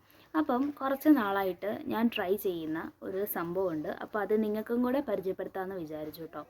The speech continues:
നൂറ് ശതമാനത്തിൽ ഒരു എൺപത് എഴുപത് ശതമാനം ആൾക്കാരെങ്കിലും എന്താ ഓവറായിട്ടുള്ള വെയിറ്റ് അല്ലെങ്കിൽ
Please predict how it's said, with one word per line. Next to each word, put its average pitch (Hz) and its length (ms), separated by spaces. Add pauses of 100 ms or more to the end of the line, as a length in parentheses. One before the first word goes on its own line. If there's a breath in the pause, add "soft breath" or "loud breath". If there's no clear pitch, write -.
(100)
നൂറ് 349 300
ശതമാനത്തിൽ 240 520 (160)
ഒരു 220 160 (160)
എൺപത് 233 400
എഴുപത് 233 360
ശതമാനം 208 400
ആൾക്കാരെങ്കിലും 196 760 (680 loud breath)
എന്താ 220 180 (160)
ഓവറായിട്ടുള്ള 233 640 (100)
വെയിറ്റ് 190 400 (140)
അല്ലെങ്കിൽ 202 420